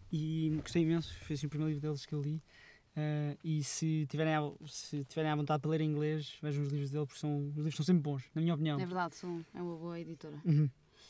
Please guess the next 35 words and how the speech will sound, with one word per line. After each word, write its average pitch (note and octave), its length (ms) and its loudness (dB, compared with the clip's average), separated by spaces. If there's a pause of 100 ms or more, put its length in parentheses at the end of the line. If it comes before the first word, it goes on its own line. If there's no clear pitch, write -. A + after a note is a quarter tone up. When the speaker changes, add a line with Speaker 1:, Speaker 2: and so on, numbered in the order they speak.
(380)
Speaker 2:
Ah, G#3 340 2
outra A3+ 380 4
editora G#3+ 480 2
que G3+ 100 -4
eu G3 40 2
gosto F#3+ 240 -4
de - 40 -20
todos F#3+ 160 -4
os F3+ 80 -10
livros G#3 300 -4
e G3 100 -6
que - 80 -20
também F#3+ 220 -2
são F#3+ 200 -4
todos F3+ 220 -6
iguais G3+ 460 -2
é F#3+ 80 -4
o F#3+ 80 -2
Vasco G3+ 320 -4
Santos - 340 -8
Editores, G3 560 -8
que - 100 -10
é F#3+ 40 -6
uma F#3 460 -6
editora F#3 360 -10
muito F3+ 220 -8
pequenina, F3+ 420 -8 (300)
que - 60 -20
também F3+ 160 -2
está F#3 140 -6
normalmente F3+ 360 -2
na F3 100 -4
Feira E3+ 260 -10
do F3 120 -10
Livro, F#3+ 280 -6